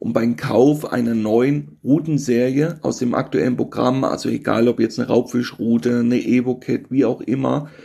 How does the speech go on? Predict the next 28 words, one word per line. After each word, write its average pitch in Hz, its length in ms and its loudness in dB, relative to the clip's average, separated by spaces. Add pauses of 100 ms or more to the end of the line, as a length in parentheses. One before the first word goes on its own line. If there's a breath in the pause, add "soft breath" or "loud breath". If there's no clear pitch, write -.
(300 loud breath)
bekommt 127 380 0
ihr 123 100 4
ein 117 80 0
Köderpaket 127 800 0
von 117 200 -2
bis 123 200 -2
zu 123 100 0
vierzig 120 400 -4
Euro 113 600 2
kostenlos 113 720 0
dazu. - 440 -8 (400 loud breath)
Also - 240 -2
schaut 139 320 2
da 160 100 2
einfach 151 300 0
mal 135 220 0
rein. 117 460 -2 (280)
Geht 127 160 0
da 123 140 4
wirklich 147 360 2
darum, 139 540 -2
um 123 220 -4
den 120 180 -2
Einzelhandel 135 840 -2
wieder 127 180 0
mehr 110 240 -2
zu 139 160 -4
stärken. 135 580 0